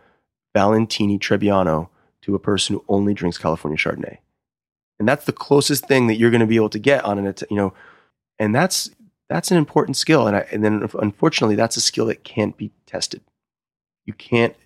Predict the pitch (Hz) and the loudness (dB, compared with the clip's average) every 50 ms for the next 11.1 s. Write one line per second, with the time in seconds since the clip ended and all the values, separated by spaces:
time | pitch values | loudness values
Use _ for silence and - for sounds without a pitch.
0 | _ 107 104 107 107 107 107 110 104 - - 107 98 101 - 104 98 95 92 92 | _ -2 0 2 2 4 4 4 2 2 2 2 2 2 0 -2 -4 -6 -6 -6
1 | 92 101 98 98 92 87 82 85 85 - _ _ _ _ _ _ _ _ _ _ | -4 -2 -2 -2 -2 -2 -4 -6 -10 -14 _ _ _ _ _ _ _ _ _ _
2 | _ _ _ _ - 101 104 98 95 92 90 85 - _ _ _ _ _ _ _ | _ _ _ _ -2 0 2 4 4 2 2 -2 -4 _ _ _ _ _ _ _
3 | _ 104 95 95 - - - - - 98 90 87 87 - - _ _ _ _ _ | _ 2 2 2 2 0 -2 0 2 2 2 2 0 -4 -8 _ _ _ _ _
4 | _ _ - 90 - - - - - - - 92 90 - - - 95 87 82 92 | _ _ -6 -6 -6 -6 -10 -10 -10 -6 -6 -6 -6 -6 -6 -4 -2 -2 0 -2
5 | 92 - - - - 87 85 87 - - - - - _ _ _ _ _ _ _ | -4 -4 -6 -8 -8 -8 -6 -8 -10 -12 -16 -18 -20 _ _ _ _ _ _ _
6 | _ _ 147 170 165 120 - - - 117 - 127 123 - 170 175 170 - 135 - | _ _ -4 -2 -2 -4 -4 -2 -2 -2 0 0 0 2 2 2 4 2 -2 -2
7 | - _ - 110 104 - - _ _ _ _ _ - - 131 131 135 139 135 - | -2 _ 0 0 0 0 -2 _ _ _ _ _ -2 2 4 4 4 4 2 0
8 | - - 110 104 113 110 110 110 113 - _ _ _ _ _ _ _ _ _ - | 0 2 2 2 4 2 0 0 -2 -10 _ _ _ _ _ _ _ _ _ -4
9 | - - - - 123 113 104 101 98 - 98 95 98 117 113 117 117 - - 110 | -4 -4 0 2 4 4 4 2 0 0 -2 -2 0 2 2 0 0 0 -2 -4
10 | 110 - - - 110 101 104 98 - 147 - - - 107 95 90 90 92 90 - | -6 -4 -2 0 0 0 0 -2 -4 -8 -14 -8 -4 -2 -2 0 -2 -4 -6 -10
11 | 120 131 | -16 -20